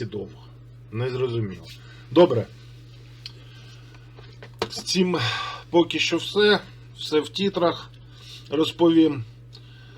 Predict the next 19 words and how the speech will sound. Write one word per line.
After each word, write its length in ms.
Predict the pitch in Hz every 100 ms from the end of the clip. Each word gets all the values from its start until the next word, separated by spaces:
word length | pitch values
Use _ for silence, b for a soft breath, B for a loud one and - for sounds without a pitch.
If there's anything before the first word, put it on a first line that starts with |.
| B B
Наступний 520 | 156 - 226 - 196
магазин, 600 | 190 180 180 160 196 185
е, 180 | 180 160
Табак 380 | 156 175 185 170
Гільза. 560 | 180 226 175 143 113 95 - - - - - - - - - - - - - B B B B
Магазин 460 | 117 139 147 202 214
Табак 320 | 175 170 156
Гільза, 340 | 165 131 110
Вірджинія, 460 | 104 - 156 160 143
України, 640 | 131 127 156 190 196 190 - B B B B -
Монтана, 680 | 110 127 120 165 185 180 165 - B B B B B
Вірджинія 580 | 117 127 143 180 160 143
Лайт 400 | 147 143 131 139
Ліфт. 360 | 135 113 - - - - B B B B B B -
Всі 180 | - 190
три 160 | 185
сорти 440 | 165 165 - 214 214
середньої 460 | - 156 175 170
міцності. 600 | 147 127 110 110 - 101